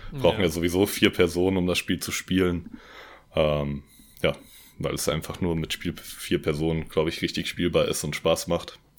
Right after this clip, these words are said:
Speaker 1: Und bis man sich mit vier Personen wieder treffen kann, wird ja noch eine Weile dauern.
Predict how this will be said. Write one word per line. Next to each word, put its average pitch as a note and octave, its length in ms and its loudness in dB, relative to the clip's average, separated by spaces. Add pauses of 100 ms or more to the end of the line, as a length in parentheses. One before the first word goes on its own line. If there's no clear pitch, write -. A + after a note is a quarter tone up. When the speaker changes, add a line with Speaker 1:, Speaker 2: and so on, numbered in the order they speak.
(360)
Speaker 1:
Und D2 280 -4
bis - 200 -2
man D2+ 100 -2
sich C#2+ 160 -6
mit D#2 140 -4
vier - 200 0
Personen D#2+ 380 -2
wieder D2+ 200 -2
treffen E2 340 -4
kann, - 280 -8
wird - 140 -6
ja D2 80 -2
noch D2 160 -8
eine D2 120 -8
Weile D2 240 -6
dauern. D#2+ 400 -2